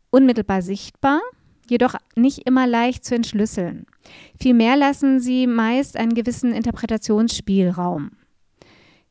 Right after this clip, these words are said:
Die zwei weiteren Ebenen der Kultur beeinflussen jeweils diese höhere Ebene. Auf der mittleren Ebene sind Werte und Normen angesiedelt.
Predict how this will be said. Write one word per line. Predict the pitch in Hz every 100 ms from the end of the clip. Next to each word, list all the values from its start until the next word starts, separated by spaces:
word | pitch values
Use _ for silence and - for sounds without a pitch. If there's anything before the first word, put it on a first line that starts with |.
| -
Die | 214
zwei | 233 214
weiteren | 175 226 339 320 302
Ebenen | 294 302 311 302
der | 277
Kultur | - 269 - 277 294 370 466 _ _ _ _
beeinflussen | - - 220 240 277 - 214 202 202
jeweils | 190 180 180 -
diese | 190 196 180
höhere | 196 180 185 175
Ebene. | 180 180 180 180
Auf | 208
der | - 208
mittleren | 285 302 294 247
Ebene | 269 269 254 254 254
sind | 233 208 190 - _ _
Werte | 190 208 226 233 233 226 220
und | 214 214
Normen | 208 214 247 254
angesiedelt. | 196 190 170 180 180 - -